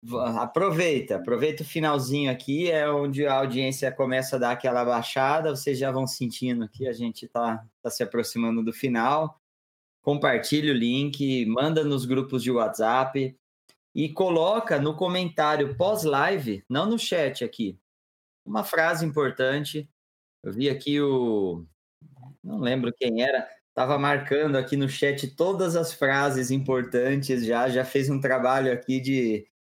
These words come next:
de mineração, de, de, de anotação muito importante. Então, coloca isso nos comentários. Pra quem chega depois, sabe que o, o, o consumidor de YouTube,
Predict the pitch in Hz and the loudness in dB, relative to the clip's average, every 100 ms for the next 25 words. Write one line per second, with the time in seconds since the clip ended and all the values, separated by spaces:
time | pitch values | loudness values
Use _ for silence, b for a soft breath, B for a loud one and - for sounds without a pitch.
0 | _ _ _ 104 120 139 143 143 131 123 | _ _ _ -6 -2 0 2 2 0 0
1 | - 143 147 143 127 120 127 120 113 104 | 0 2 2 0 0 -2 0 0 0 -2
2 | 92 95 110 _ _ - - 120 131 151 | -4 -8 -12 _ _ -20 -4 -2 0 0
3 | 147 139 - - 139 143 143 135 160 202 | 0 -2 -2 -2 0 2 0 0 0 0
4 | 190 156 135 135 120 117 113 135 135 143 | -2 -4 -2 -2 -2 -2 -2 -2 -8 -14
5 | _ _ _ 170 190 185 220 202 196 185 | _ _ _ -4 0 0 0 -2 -4 -2
6 | 170 180 165 - 156 147 139 143 160 160 | -4 -4 -4 -2 -2 0 0 2 2 0
7 | - - _ _ - 127 160 - 180 175 | -6 -12 _ _ -4 0 0 2 0 2
8 | 151 - 175 196 147 135 - - _ _ | 2 0 0 0 0 -2 -8 -14 _ _
9 | _ _ 127 165 175 185 185 170 165 160 | _ _ -6 -2 0 0 0 0 0 2
10 | 151 139 - 139 156 143 156 160 156 160 | 2 0 0 -2 0 0 0 0 2 0
11 | 156 156 139 170 175 190 175 | 0 -2 0 -2 -2 -6 -8